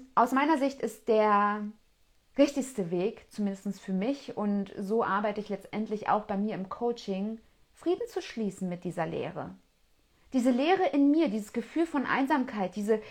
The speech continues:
dieses Gefühl von, „Ich habe keine Energie, mir geht's nicht gut.“ Ich darf damit Frieden schließen, das gehört zu mir. Das ist irgendwann mal in meinem Leben entstanden aus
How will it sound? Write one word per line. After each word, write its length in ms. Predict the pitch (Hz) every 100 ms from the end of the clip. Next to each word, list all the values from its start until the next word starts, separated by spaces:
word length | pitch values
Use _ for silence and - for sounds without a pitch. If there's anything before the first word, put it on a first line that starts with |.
| -
dieses 180 | 262 254
Gefühl 380 | 254 - 311 330
von, 320 | - 262 233 - -
„Ich 160 | - 220
habe 160 | 269 269
keine 260 | 277 254
Energie, 400 | 247 240 214 254
mir 160 | 240 220
geht's 280 | 240 247 -
nicht 180 | 254
gut.“ 340 | - 294 - - _ _ _ _ _ _ _ _ _ _ _ _ _ _ -
Ich 100 | 208
darf 300 | 233 285 277
damit 240 | 240 226 -
Frieden 400 | - 269 294 339
schließen, 320 | - 196 190
das 180 | 190 -
gehört 400 | 240 240 311 -
zu 180 | -
mir. 520 | 208 214 285 294 185 196 _ _ _ _ _ _ _
Das 160 | 294 339
ist 180 | 320 -
irgendwann 520 | 392 440 427 330 339
mal 140 | 339
in 80 | 285
meinem 200 | 311 285
Leben 260 | 277 339 359
entstanden 580 | 277 285 262 294 370 285
aus 220 | 294